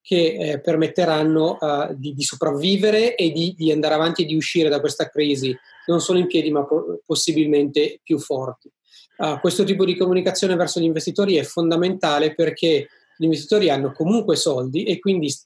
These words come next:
capiscono che, eh, sei un cavallo vincente e nel momento in cui c'è bisogno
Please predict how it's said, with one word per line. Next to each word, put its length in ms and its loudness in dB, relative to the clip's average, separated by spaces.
capiscono 640 0
che, 380 0
eh, 420 -2
sei 320 2
un 100 2
cavallo 380 2
vincente 760 0
e 120 0
nel 100 2
momento 380 0
in 100 0
cui 160 -4
c'è 160 -2
bisogno 680 0